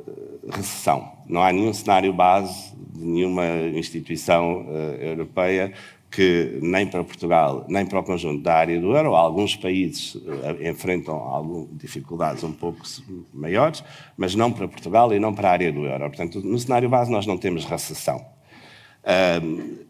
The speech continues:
aliás, eh, temos uma desaceleração do crescimento, que, que já está connosco. Ela começou no segundo trimestre de dois mil e vinte e dois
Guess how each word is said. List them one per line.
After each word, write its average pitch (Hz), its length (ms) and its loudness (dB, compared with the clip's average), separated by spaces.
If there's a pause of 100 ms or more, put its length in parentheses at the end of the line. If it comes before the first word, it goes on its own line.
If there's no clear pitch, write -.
aliás, 101 640 4
eh, 80 140 -2
temos 92 400 0
uma 98 260 4
desaceleração 101 840 0
do 85 120 -2
crescimento, 120 520 -2 (340)
que, - 60 -20 (160)
que - 80 -6
já 85 80 4
está 85 220 4
connosco. 117 440 0 (320)
Ela 76 220 -4
começou 104 500 0
no 85 120 0
segundo 85 320 -4
trimestre 92 480 -2
de 76 60 -12
dois 73 140 -6
mil 80 160 -4
e 78 80 -2
vinte 87 260 -2
e 107 60 2
dois 131 360 0